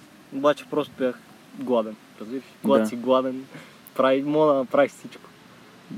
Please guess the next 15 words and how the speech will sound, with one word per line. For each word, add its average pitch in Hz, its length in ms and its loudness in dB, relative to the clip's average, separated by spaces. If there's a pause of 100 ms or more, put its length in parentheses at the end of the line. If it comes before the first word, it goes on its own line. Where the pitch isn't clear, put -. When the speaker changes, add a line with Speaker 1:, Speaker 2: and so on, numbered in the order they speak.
(280)
Speaker 2:
Има 143 160 4
някои 151 200 6
хора, 151 180 8
които 139 220 0
казват, 139 300 4
че 147 80 4
достоинството 127 600 0
им 113 100 2
пречи. 110 360 -2 (880)
Това 131 140 4
Speaker 1:
М. 131 100 8
Speaker 2:
има, 139 220 4
има 139 220 4 (140)
чест, - 560 2 (120)
достоинство, 160 800 2